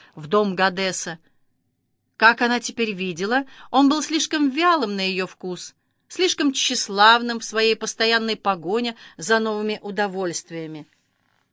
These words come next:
Он не знал, как раздуть в ней любовное пламя. Много раз он пенял ей за недостаток страсти, никогда не задумываясь, что его собственных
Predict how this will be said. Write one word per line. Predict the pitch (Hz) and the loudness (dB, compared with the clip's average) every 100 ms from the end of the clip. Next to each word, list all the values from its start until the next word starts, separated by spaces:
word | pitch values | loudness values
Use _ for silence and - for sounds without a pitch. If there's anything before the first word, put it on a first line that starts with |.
| _ | _
Он | 220 247 254 - | 2 4 2 -4
не | - 233 233 | -4 -2 -2
знал, | 202 220 226 180 | -2 2 4 2
как | 165 170 | 0 -6
раздуть | 175 165 147 202 | -4 -6 -6 -10
в | - | -6
ней | 180 | -6
любовное | 170 165 160 160 165 | -4 -4 -4 -6 -8
пламя. | 165 165 160 147 143 - _ _ _ _ _ | -8 -8 -6 -8 -12 -18 _ _ _ _ _
Много | 180 214 247 233 | -4 0 2 4
раз | 240 277 269 | 8 6 6
он | 220 | -2
пенял | 196 220 226 269 | -4 -4 2 2
ей | 254 202 | 2 0
за | 175 | -2
недостаток | 196 196 196 - 233 226 | -4 -2 -2 0 0 0
страсти, | - - 247 285 220 - 170 151 - - - | -8 -4 2 4 2 -4 -8 -8 -12 -20 -6
никогда | 208 214 190 175 262 | -2 0 0 4 4
не | 262 | 4
задумываясь, | 254 233 294 254 175 156 147 - _ _ | 2 0 2 2 0 -2 -4 -10 _ _
что | - - 269 | -12 0 4
его | 262 277 269 - _ | 4 4 4 2 _
собственных | - 277 294 - - 214 180 160 | -2 2 2 0 -8 -6 -6 -10